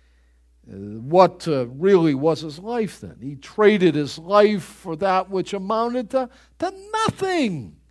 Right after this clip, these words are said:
It's gone. It's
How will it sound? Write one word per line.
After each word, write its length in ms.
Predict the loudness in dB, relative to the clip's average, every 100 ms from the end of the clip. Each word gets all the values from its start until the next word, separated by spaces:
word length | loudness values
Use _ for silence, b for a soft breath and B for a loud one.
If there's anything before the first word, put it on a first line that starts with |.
| _ _ _ _ _ _ _ _
It's 180 | -14 -14
gone. 840 | -10 -2 4 8 8 6 -2 -8 -20 _ _ _ _ _ _ _ _
It's 360 | -12 -12 -14